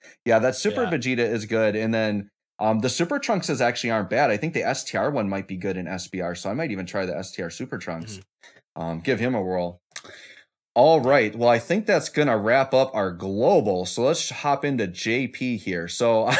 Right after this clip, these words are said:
Speaker 1: <laughs> J P, all we basically <laughs> have is Turles. I mean, so Turles to me is like the savior of the celebration 'cause Raditz was such, such a bust, right? Nappa's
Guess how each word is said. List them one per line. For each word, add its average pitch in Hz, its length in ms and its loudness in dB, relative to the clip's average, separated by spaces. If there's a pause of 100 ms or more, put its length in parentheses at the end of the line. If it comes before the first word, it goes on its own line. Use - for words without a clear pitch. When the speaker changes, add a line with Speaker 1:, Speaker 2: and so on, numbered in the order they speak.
(100)
Speaker 1:
<laughs> - 180 2
J 208 260 2
P, 110 460 -2 (320)
all 196 260 6
we 190 140 0
basically 151 560 2
<laughs> - 140 -4
have 147 220 4
is 151 200 0
Turles. 95 500 -2 (220)
I 170 100 6
mean, 170 380 2 (260)
so 185 180 2
Turles 277 540 2
to 165 120 -2
me 156 200 0
is 127 140 0
like 123 200 0
the 113 80 -2
savior 120 380 0
of 113 60 0
the 107 80 0
celebration 98 580 -2
'cause 104 200 -4
Raditz 170 460 0
was 131 160 -2
such, - 300 -4
such - 280 -4
a 90 60 -2
bust, 80 500 -8
right? 95 320 -2
Nappa's 139 600 0